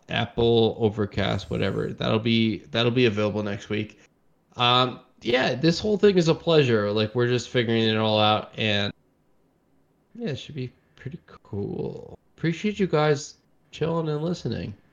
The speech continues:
It's exciting. Me and Adam,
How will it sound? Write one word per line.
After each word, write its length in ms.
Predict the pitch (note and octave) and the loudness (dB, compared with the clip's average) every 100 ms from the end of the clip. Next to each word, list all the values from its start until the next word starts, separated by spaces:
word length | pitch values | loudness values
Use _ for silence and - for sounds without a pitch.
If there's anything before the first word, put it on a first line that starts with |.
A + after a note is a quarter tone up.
| _ _ _ - | _ _ _ -20
It's 180 | - | -20
exciting. 640 | - - - D#3 B2 A2 G2 _ _ _ _ _ _ _ _ | -20 -6 -2 2 0 -2 -8 _ _ _ _ _ _ _ _
Me 100 | C3 | 2
and 100 | C3 | 4
Adam, 420 | C3 C3 C3+ C3 | 4 6 4 4